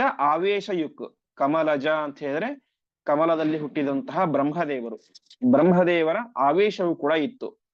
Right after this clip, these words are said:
ಹೀಗೆ, ಆ, ಕಿಶೋರ ಎನ್ನುವಂತಹ ಗಂಧರ್ವ, ಅವನಲ್ಲಿ ಸ್ವಯಂಭುವ ಮನುವಿನ ಶ್ರೇಷ್ಠ ಆವೇಶ, ಜೊತೆಗೆ, ಆ, ಶ್ರೇಷ್ಠ ಅಂಶ, ಜೊತೆಗೆ ಬ್ರಹ್ಮದೇವರ ಆವೇಶ, ಇದೆಲ್ಲದರಿಂದಲೂ ಕೂಡ ಕೂಡಿಕೊಂಡು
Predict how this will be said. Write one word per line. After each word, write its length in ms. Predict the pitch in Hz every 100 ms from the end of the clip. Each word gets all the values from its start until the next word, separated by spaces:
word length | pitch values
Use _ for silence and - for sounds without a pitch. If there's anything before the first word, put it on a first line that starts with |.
| - 147
ಹೀಗೆ, 280 | 143 170 262 285 _ _ _ _ _ _ _ _ _ _ _ _ _ _ _ - 147
ಆ, 340 | 139 135 135
ಕಿಶೋರ 520 | 131 - 147 175 170 165
ಎನ್ನುವಂತಹ 720 | 160 151 147 143 139 143 170
ಗಂಧರ್ವ, 540 | 139 139 143 147 123 113 _ _ _ _ _ _ -
ಅವನಲ್ಲಿ 580 | 139 170 170 165 185 196
ಸ್ವಯಂಭುವ 720 | 143 143 165 180 160 156 165
ಮನುವಿನ 340 | 156 147 151 190 226 - _ -
ಶ್ರೇಷ್ಠ 540 | - 156 180 - -
ಆವೇಶ, 520 | 190 156 143 131 117 - - _ _ _ _ _ _
ಜೊತೆಗೆ, 520 | 151 143 180 202 - -
ಆ, 140 | 147 139
ಶ್ರೇಷ್ಠ 400 | 175 165 - 180
ಅಂಶ, 380 | 135 160 156 98 - _ _ _ _ _ _
ಜೊತೆಗೆ 340 | 165 208 208 220
ಬ್ರಹ್ಮದೇವರ 680 | 160 202 190 185 180 170 220 -
ಆವೇಶ, 500 | 143 165 156 117 - - _ _ _ _ _ _ _ _ 311
ಇದೆಲ್ಲದರಿಂದಲೂ 840 | 143 143 170 196 190 180 165 156
ಕೂಡ 140 | 156
ಕೂಡಿಕೊಂಡು 760 | 143 139 147 151 139 131 175